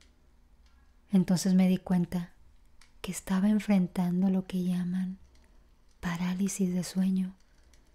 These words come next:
Yo he crecido en una familia cristiana y siempre que tengo miedo, nombro a Jesús para que me proteja. Por eso, con mucho esfuerzo y entre dientes,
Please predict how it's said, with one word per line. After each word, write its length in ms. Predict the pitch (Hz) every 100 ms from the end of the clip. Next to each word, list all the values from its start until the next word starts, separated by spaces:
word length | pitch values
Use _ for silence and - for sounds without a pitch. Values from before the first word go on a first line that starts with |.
| - - -
Yo 120 | 196
he 60 |
crecido 420 | 196 233 - 240 233
en 120 | 220
una 180 | 214 214
familia 400 | 208 202 202 202
cristiana 600 | 202 - 208 202 226 220
y 320 | 214 214 -
siempre 600 | - - 226 233 254 294
que 120 | - 262
tengo 400 | - 190 180 190
miedo, 480 | 185 180 180 185 185 _ _ _ _ _ _ _ -
nombro 380 | 185 202 185
a 60 | 180
Jesús 500 | 185 - 196 190 - - _ _ _ _ _ _
para 220 | - 180
que 140 | 180 170
me 100 | 170
proteja. 600 | 185 - 214 202 - - _ - _ _ _ _ _ - _
Por 180 | - 185
eso, 400 | 190 - 240 233 - - _ _ _ _ -
con 200 | 185 190
mucho 460 | 190 233 - -
esfuerzo 720 | 339 - - - 196 - 214 208
y 140 | 190
entre 420 | 180 180 - 196
dientes, 720 | 196 208 233 233 240 247 -